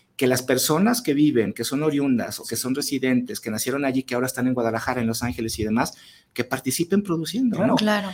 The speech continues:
Speaker 2: Claro.
Speaker 1: Por cierto, fíjate, hay otro concurso que también es muy interesante, se llama Short Shot Tequila, o sea,
Speaker 3: Ujú.
Speaker 1: mexicano es un corto
Speaker 3: Ujú.
Speaker 1: de tequila,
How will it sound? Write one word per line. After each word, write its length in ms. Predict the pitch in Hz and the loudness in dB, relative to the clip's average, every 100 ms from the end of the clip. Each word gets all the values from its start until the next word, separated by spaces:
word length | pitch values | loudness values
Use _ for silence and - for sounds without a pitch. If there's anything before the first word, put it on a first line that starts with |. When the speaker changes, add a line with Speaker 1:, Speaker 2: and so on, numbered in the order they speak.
| - | -12
Speaker 2:
Claro. 220 | - - - _ - | -16 -18 -20 _ 6
Speaker 1:
Por 160 | 156 | 8
cierto, 180 | 190 202 | 8 6
fíjate, 280 | 196 165 156 | 6 6 8
hay 60 | 202 | 6
otro 180 | 240 | 6
concurso 360 | 196 185 185 190 | -2 2 2 2
que 80 | 180 | 0
también 260 | 156 156 | 0 0
es 40 | 160 | 0
muy 100 | 165 | -2
interesante, 520 | 165 131 131 143 151 | 0 0 0 -2 -2
se 100 | 139 | 0
llama 220 | 135 135 | 2 2
Short 280 | 127 143 139 | 2 2 2
Shot 160 | - 127 | 0 -4
Tequila, 480 | 117 - 117 233 - | -6 0 0 -2 -4
o 80 | - | 0
sea, 80 | 151 | 4
Speaker 3:
Ujú. 80 | 170 | 4
Speaker 1:
mexicano 320 | 165 131 135 | 4 2 2
es 40 | 170 | 0
un 120 | 131 | 0
corto 340 | 127 127 123 | -2 0 0
Speaker 3:
Ujú. 380 | 104 98 185 - | 2 0 -4 0
Speaker 1:
de 80 | 104 | 0
tequila, 500 | - - 143 127 | 0 0 4 4